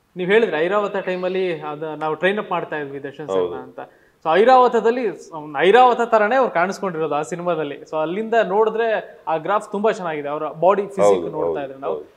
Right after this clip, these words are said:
Speaker 1: ಹೆಂಗೆ ಸರ್ ಆ ಟ್ರೈನ್ ಅಪ್ ಮಾಡೋ ಟೈಮಲ್ಲಿ ಫಸ್ಟ್ ಎಷ್ಟು ವೇಟ್ ಇದ್ರು, ಆಮೇಲೆ ಟ್ರೈನ್ ಅಪ್ ಮಾಡೋ ಟೈಮಲ್ಲಿ ಅವ್ರು ಹೆಂಗ್ ವರ್ಕೌಟ್ ಮಾಡ್ತಾರೆ, ಅವರ ಒಂದು ಪ್ರೋಸೆಸ್ ಯಾವ ರೀತಿ?
Speaker 2: ಸರ್, ಹೇಮಂತ್ ಅಂತ ಅವ್ರ ಟ್ರೈನರು,
Speaker 1: ಹ್ಮ್.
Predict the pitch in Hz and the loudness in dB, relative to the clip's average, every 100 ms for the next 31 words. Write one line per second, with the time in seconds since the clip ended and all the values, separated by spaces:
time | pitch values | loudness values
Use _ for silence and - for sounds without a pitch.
0 | - 240 262 202 180 175 208 240 220 226 | -4 0 0 -2 -2 0 -2 -2 -2 -2
1 | 214 214 202 190 202 240 - 202 190 - | -2 -4 -4 -4 -4 -8 -4 -4 -4 -4
2 | 180 170 - 185 196 196 175 185 175 170 | -4 -4 -4 -4 -2 -4 -4 -6 -6 -8
3 | 175 185 190 180 175 175 175 170 175 160 | -6 -6 -6 -6 -6 -6 -8 -6 -6 -8
4 | 180 180 165 175 165 160 160 160 156 208 | -6 -4 -4 -6 -8 -10 -8 -6 -2 -2
5 | 208 170 151 - 160 160 - 147 147 147 | -2 -6 -10 -12 -12 -14 -16 -14 -10 -4
6 | 175 110 120 175 190 196 180 143 147 147 | -2 2 4 4 2 2 2 2 4 2
7 | 98 95 104 117 80 110 - _ 139 | 2 0 0 -2 -4 -8 -12 _ -20